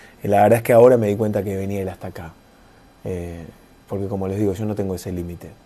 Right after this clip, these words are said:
Esta vez lo pude descubrir hablándolo con mi psicólogo, con mi terapeuta, que,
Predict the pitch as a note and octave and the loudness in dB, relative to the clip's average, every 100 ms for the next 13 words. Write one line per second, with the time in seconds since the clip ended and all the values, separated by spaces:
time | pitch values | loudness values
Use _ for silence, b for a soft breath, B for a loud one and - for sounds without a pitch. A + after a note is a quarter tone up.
0 | _ B B B B B B - A#2 B2 | _ B B B B B B -6 2 4
1 | C#3 C#3+ C3+ B2 A2+ G#2 - B2 A#2 G#2+ | 6 4 4 4 4 2 -2 0 2 0
2 | - G#2+ A2+ A2 G#2 G#2+ G2+ G2+ F#2+ F#2 | -2 0 2 2 0 -2 -2 -4 -6 -8
3 | - G2+ A#2 A#2+ A#2 G2+ F#2+ G2 G2 A2+ | -8 -2 0 0 -2 -4 -6 -6 -6 -6
4 | A2+ A2+ A#2+ B B B B B _ - | -6 -6 -12 B B B B B _ -4
5 | G2+ F#2 | -2 -2